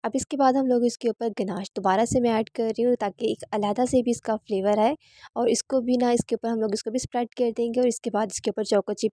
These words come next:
भी हम लोग ऐड करेंगे। अच्छा, अगर ये गनाश की आप लोग रेसिपी देखना चाह रहे हो ना, कि पोरिंग वाली गनाश हम लोग किस तरह से रेडी करें, तो उसका लिंक आप लोगों को डिस्क्रिप्शन बॉक्स में मैं दे दूँगी, ठीक है। मैंने आप लोगों के साथ डिटेल वीडियो शेयर किया है, तो आप लोग जाके चेकआउट कर सकते हो।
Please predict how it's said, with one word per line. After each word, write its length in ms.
भी 80
हम 160
लोग 160
ऐड 200
करेंगे। 440
अच्छा, 180
अगर 100
ये 140
गनाश 400
की 80
आप 160
लोग 120
रेसिपी 320
देखना 300
चाह 180
रहे 100
हो 60
ना, 80
कि 120
पोरिंग 360
वाली 160
गनाश 340
हम 80
लोग 160
किस 140
तरह 160
से 120
रेडी 220
करें, 300
तो 120
उसका 280
लिंक 320
आप 180
लोगों 100
को 100
डिस्क्रिप्शन 520
बॉक्स 280
में 80
मैं 120
दे 140
दूँगी, 260
ठीक 220
है। 80
मैंने 200
आप 180
लोगों 80
के 60
साथ 140
डिटेल 400
वीडियो 280
शेयर 320
किया 180
है, 80
तो 60
आप 160
लोग 140
जाके 220
चेकआउट 380
कर 160
सकते 340
हो। 140